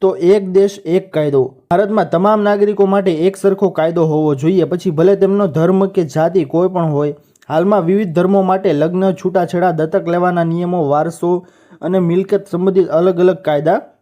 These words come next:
છે. જો સમાન નાગરિક સંહિતા એટલે કે યુ સી સી અમલમાં આવશે તો આ તમામ બાબતો માટે એક જ કાયદો રહેશે.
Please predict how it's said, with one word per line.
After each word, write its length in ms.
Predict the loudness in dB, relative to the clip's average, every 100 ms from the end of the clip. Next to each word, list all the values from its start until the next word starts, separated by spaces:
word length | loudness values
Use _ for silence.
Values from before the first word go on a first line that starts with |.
| _ _
છે. 180 | -2 -2 -2 _ _ _ _
જો 120 | -8
સમાન 360 | -6 -2 0 0
નાગરિક 320 | 0 0 0 -2
સંહિતા 440 | -2 -2 0 0
એટલે 160 | 0 -2
કે 200 | 0 0
યુ 120 | 0
સી 180 | -2 -2
સી 160 | -2 -2
અમલમાં 400 | 0 0 0 2
આવશે 340 | 0 0 -2 -2 _
તો 160 | -4 0
આ 100 | 0 -2
તમામ 340 | -4 -2 -2 0
બાબતો 300 | 0 0 0
માટે 260 | -4 -4
એક 240 | -4 -4 -2
જ 120 | -2 0
કાયદો 360 | 0 2 0 0 _ -2
રહેશે. 400 | 0 0 -2